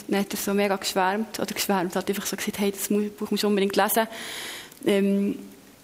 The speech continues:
wir können euch dann auch mal im, im Persönlichen auch noch ein bisschen mehr davon erzählen, aber er hat dann gesagt, "Ja, das musst du unbedingt lesen." Dann habe ich es auch gelesen und haben gesagt, "Hey, die Frau möchten wir mal besuchen."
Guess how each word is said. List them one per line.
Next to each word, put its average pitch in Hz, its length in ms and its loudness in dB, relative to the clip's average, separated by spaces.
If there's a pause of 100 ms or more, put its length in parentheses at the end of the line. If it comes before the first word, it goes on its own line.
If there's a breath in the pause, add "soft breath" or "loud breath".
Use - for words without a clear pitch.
(760)
wir 220 60 6
können 214 240 6
euch 202 120 0
dann 208 100 8
auch 214 240 4
mal 208 340 4
im, 214 160 6 (320)
im 202 340 4
Persönlichen 240 480 6
auch 233 60 6
noch 233 80 4
ein - 0 -
bisschen 226 140 6
mehr 240 100 6
davon 233 240 2
erzählen, 240 320 6
aber 220 160 6
er 214 120 8
hat 208 80 0
dann 220 80 6
gesagt, - 180 0
"Ja, 226 100 6
das - 80 -6
musst 226 120 4
du 226 40 4
unbedingt 214 220 6
lesen." 240 240 4
Dann - 400 -6
habe 220 100 6
ich 214 60 4
es - 40 0
auch 233 140 4
gelesen 233 300 4
und 220 80 6
haben 208 80 4
gesagt, 220 180 2
"Hey, 214 100 6
die 208 120 -4
Frau 208 160 4
möchten 208 180 2
wir 202 80 2
mal 196 220 4
besuchen." 190 520 2